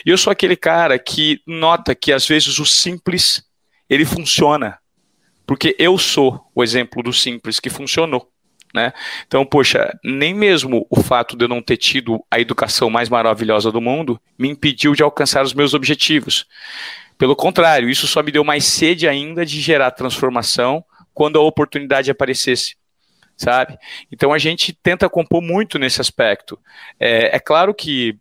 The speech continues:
toda a criação, né, de filhos pequenos, ela traz uma dificuldade muito grande, até mesmo porque o ambiente do casal precisa ser preservado, né? A gente precisa,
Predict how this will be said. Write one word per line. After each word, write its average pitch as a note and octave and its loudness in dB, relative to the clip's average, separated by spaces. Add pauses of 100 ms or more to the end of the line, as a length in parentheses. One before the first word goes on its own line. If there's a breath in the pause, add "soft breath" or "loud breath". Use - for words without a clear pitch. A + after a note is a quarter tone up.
(540)
toda D3+ 2
a - -2
criação, C3 0
né, A2 -4
de G#2+ -8
filhos A#2 -6
pequenos, A#2+ -6 (600)
ela G#2+ 0
traz A#2 0
uma B2 -2
dificuldade A2+ -2
muito A#2+ -8
grande, C#3+ -4
até D#3+ -2
mesmo D3+ -4 (380 loud breath)
porque C3 0
o C#3+ 4
ambiente D#3 0 (480)
do B2+ 2
casal C3 0
precisa - 0
ser D3 2
preservado, G#2 2
né? G2+ 0
A G2+ 0
gente G#2 -4
precisa, C#3 0